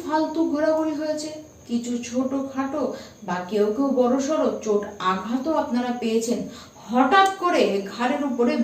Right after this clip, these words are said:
বিপদ এসে পড়েছিল। দেখুন, ঘরে বিপদ, বাইরে বিপদ, মানে ঘরেও ঠিকঠাক ছিলেন না, বাইরেও আপনার কিন্তু পরিস্থিতি ঠিক ছিল না, অলসতা আপনাকে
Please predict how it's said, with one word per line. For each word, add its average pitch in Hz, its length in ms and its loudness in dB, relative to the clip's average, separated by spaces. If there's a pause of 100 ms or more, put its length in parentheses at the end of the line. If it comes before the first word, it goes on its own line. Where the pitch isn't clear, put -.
(180)
বিপদ 277 360 2 (100)
এসে - 240 -6
পড়েছিল। 165 400 -4 (800)
দেখুন, 302 220 4 (160)
ঘরে 214 240 4 (100)
বিপদ, 302 300 0 (400)
বাইরে 190 280 2 (120)
বিপদ, 160 300 -8 (520)
মানে - 160 -4 (120)
ঘরেও 196 340 0
ঠিকঠাক 320 400 -2 (120)
ছিলেন 349 240 -4 (120)
না, - 80 0 (480)
বাইরেও 185 440 0 (280)
আপনার - 340 -8
কিন্তু 196 200 -6 (120)
পরিস্থিতি 277 540 -4
ঠিক 330 120 -4 (100)
ছিল 269 140 -6 (120)
না, - 60 -4 (560)
অলসতা 330 540 2
আপনাকে 214 300 0